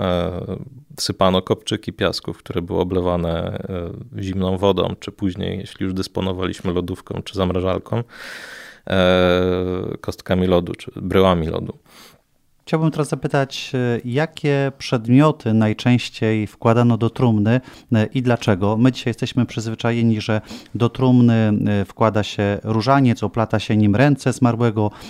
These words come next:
Speaker 2: e, wkłada się do trumny jakieś święte obrazki. Niekiedy nawet możemy się spotkać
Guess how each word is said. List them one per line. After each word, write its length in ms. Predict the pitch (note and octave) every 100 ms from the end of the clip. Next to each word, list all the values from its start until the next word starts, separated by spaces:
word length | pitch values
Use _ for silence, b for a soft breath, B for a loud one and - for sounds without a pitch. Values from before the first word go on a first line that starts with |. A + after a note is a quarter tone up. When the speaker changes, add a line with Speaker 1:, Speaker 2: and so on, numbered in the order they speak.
| B
Speaker 2:
e, 100 | A2
wkłada 420 | G2+ - A2+ G#2+ G#2
się 160 | -
do 120 | G#2+
trumny 400 | G#2+ A#2 A2 G#2+
jakieś 320 | G#2+ G2+ A2 -
święte 800 | - - A#2 A2+ - - G#2 G2+ -
obrazki. 720 | G#2 G2+ A2+ - - B2+ C3+ B B B -
Niekiedy 460 | A2 A2+ - A2+ A2
nawet 320 | G#2+ G#2+ G#2+
możemy 300 | G#2 A2+ A2
się 120 | -
spotkać 720 | - - G#2 - A2+ A2+ -